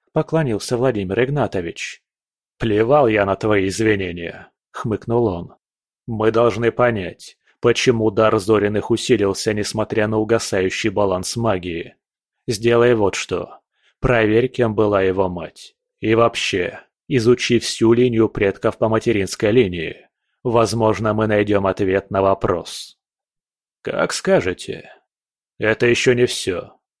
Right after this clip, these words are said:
Обязательно установи слежку за Григорием. Я хочу знать, попробует ли он найти себе наставника. И если попробует, помешай ему».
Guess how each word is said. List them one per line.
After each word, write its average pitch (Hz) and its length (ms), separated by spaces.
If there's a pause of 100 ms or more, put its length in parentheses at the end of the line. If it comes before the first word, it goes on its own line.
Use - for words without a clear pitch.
(400)
Обязательно 127 720
установи 127 460
слежку 127 520
за 98 140
Григорием. 92 800 (360)
Я 110 180
хочу 120 340
знать, 104 480
попробует 120 680
ли 107 120
он 107 200
найти 113 320
себе 95 300
наставника. 92 880 (340)
И 147 100
если 107 320
попробует, 101 800 (300)
помешай 107 600
ему». - 460